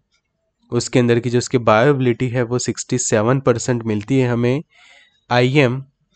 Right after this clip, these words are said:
मतलब कि intramuscularly। Onset of action one to two hours में डेवलप होती है, ड्यूरेशंस less than four hours, पीक प्लाज्मा जो टाइम है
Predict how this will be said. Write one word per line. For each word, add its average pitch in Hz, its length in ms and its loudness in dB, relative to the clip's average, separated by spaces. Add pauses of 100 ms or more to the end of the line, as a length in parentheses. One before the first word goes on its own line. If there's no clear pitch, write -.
मतलब 123 280 2
कि 127 200 2
intramuscularly। 127 880 2 (1300)
Onset 135 480 4
of 139 180 2
action 131 540 2
one 113 160 4
to 123 120 4
two 120 200 4
hours 123 300 4
में 135 120 4
डेवलप 123 360 4
होती 123 240 0
है, 127 160 -2 (580)
ड्यूरेशंस 127 580 4
less 117 280 2
than 120 220 2
four 117 220 4
hours, 123 400 0 (440)
पीक 139 300 2
प्लाज्मा 127 460 2
जो 127 260 2
टाइम 123 360 -2
है 120 240 -6